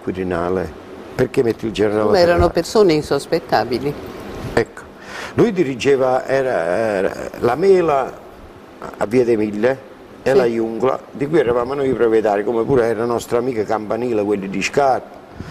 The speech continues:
Speaker 1: Maria Pellina.
Speaker 2: Belle scarpe quelle di Campanile,
Speaker 1: Maria,
Speaker 2: devo
Speaker 1: Maria
Speaker 2: dire la verità.
Speaker 1: Pellina.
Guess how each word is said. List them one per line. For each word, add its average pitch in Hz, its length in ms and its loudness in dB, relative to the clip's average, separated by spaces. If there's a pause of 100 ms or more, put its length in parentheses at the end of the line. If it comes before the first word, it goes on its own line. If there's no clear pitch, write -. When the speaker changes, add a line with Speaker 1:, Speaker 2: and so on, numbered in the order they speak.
(420)
Speaker 1:
Maria 117 280 -2
Pellina. 101 580 -2
Speaker 2:
Belle 220 280 4
scarpe 131 480 0
quelle 139 260 -2
di 143 100 -10
Campanile, 143 440 2
Speaker 1:
Maria, 139 100 -2
Speaker 2:
devo 151 220 0
Speaker 1:
Maria 143 240 4
Speaker 2:
dire 120 100 2
la 120 60 4
verità. 135 380 4
Speaker 1:
Pellina. 95 380 -4